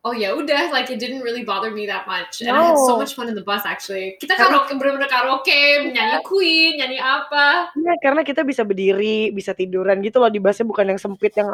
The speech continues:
Speaker 2: kita cramp into, like, one bus. So everybody was having so much fun, and the party bus is one of the highlight of that night. I love it.
Speaker 1: Yeah,
Speaker 2: It's the
Speaker 1: that was
Speaker 2: highlight of
Speaker 1: fun.
Speaker 2: it.
Speaker 1: The highlight, the highlight for me was,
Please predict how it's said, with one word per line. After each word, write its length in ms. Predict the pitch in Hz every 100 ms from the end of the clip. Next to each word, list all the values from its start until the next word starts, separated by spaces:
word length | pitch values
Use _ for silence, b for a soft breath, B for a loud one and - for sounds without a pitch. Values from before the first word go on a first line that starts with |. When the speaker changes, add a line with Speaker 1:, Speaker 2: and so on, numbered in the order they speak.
| -
Speaker 2:
kita 360 | - 220 208 202 b b b
cramp 260 | - 208 208
into, 220 | 214 208
like, 180 | 196 185
one 260 | 190 196
bus. 240 | 190 185 180
So 140 | 190
everybody 360 | - 214 240 240
was 120 | 233
having 240 | 220 196 202
so 160 | 226
much 240 | 226 226 -
fun, 240 | 196 196
and 160 | 202 202
the 80 | 196
party 340 | 214 233 262
bus 280 | 214 214 220
is 120 | 190
one 320 | - 185 196 208
of 80 |
the 120 | 196 196
highlight 360 | 190 180 175
of 80 | -
that 160 | - -
night. 200 | _ _
I 120 | 180
love 240 | 180 175 185
it. 200 | 208 - _ _ -
Speaker 1:
Yeah, 480 | 208 185 170 226
Speaker 2:
It's 160 | 220 214
the 20 |
Speaker 1:
that 240 | 220 233 226
was 80 |
Speaker 2:
highlight 0 |
of 80 | 226
Speaker 1:
fun. 160 | 196 190
Speaker 2:
it. 160 | 185 226
Speaker 1:
The 100 | 262
highlight, 480 | 262 294 311 349 320
the 100 | 277
highlight 320 | 269 269 294 294
for 140 | 277
me 180 | 247 247
was, 320 | 226 214 208